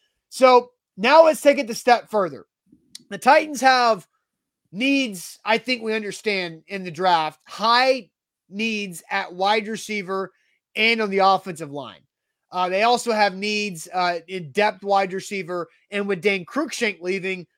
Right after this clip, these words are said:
we know they need somebody to cover tight ends that you can count on. And so I think it's interesting because the Vols have two guys who I think fit a couple Titans, really three guys that fit a couple Titans needs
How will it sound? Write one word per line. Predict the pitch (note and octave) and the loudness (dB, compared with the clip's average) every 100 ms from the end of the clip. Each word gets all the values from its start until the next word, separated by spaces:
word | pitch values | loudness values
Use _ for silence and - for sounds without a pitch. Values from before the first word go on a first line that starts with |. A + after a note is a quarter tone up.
| _ _ _ | _ _ _
we | G3 A3 G#3+ | -6 -4 -2
know | G#3 A3 | 2 2
they | G#3 G3+ | 2 0
need | A3 F#3+ | -2 -4
somebody | - G#3 F3+ F#3+ G3+ G3 | -4 -4 0 0 0 -4
to | G3+ | -10
cover | E3 G#3 F#3+ F#3+ | -6 -2 -2 -4
tight | F#3 G3 F#3 F3+ | -6 -2 -2 -2
ends | F3+ E3 D#3+ D3+ _ - | -6 -8 -12 -18 _ -16
that | F3+ | -14
you | G3 | -12
can | F#3+ F3 | -14 -16
count | - G3+ F#3 | -10 -6 -6
on. | D#3+ D3 C#3+ C#3 _ _ - | -6 -8 -12 -16 _ _ -12
And | G3+ | -10
so | - A#3+ A3+ | 0 2 2
I | A3 | 0
think | A3 F4+ F4+ | -2 -2 -4
it's | C4 - | -6 -8
interesting | C4 B3 A3 G3+ F#3 | -10 -8 -10 -8 -8
because | F#3 G3+ G3 E3+ | -8 -6 -6 -6
the | |
Vols | D#3+ F#3+ B3 A3+ G3 F#3+ - _ _ _ - | -4 0 2 2 0 -2 -12 _ _ _ -4
have | A3 G#3+ E3 | 0 0 -2
two | - - D4+ D4+ | -14 -2 0 2
guys | A3+ A3+ B3 C#4+ B3+ - _ | 4 6 4 0 -2 -14 _
who | G#3+ | -2
I | A#3 A3+ | -2 -2
think | - B3+ - _ | -4 -8 -8 _
fit | - B3+ - G3+ | 2 2 2 -12
a | |
couple | - A#3+ A#3+ G#3 | -2 -2 -2 -8
Titans, | - G#3+ E3 F3+ | -2 -4 -4 -4
really | E4+ C4 | -2 -2
three | - - B3+ B3+ | -4 -6 -2 0
guys | F#3 C#3+ A2+ A#2 - _ _ | -2 -4 -8 -20 -20 _ _
that | F3+ G#3+ G3 | -8 -8 -2
fit | A#3 | -2
a | |
couple | G#3+ A3 G3+ | 0 -2 -2
Titans | - G#3+ F#3+ E3+ | -4 -4 -4 -10
needs | G3 G3+ G3 D#3 | -6 -6 -6 -10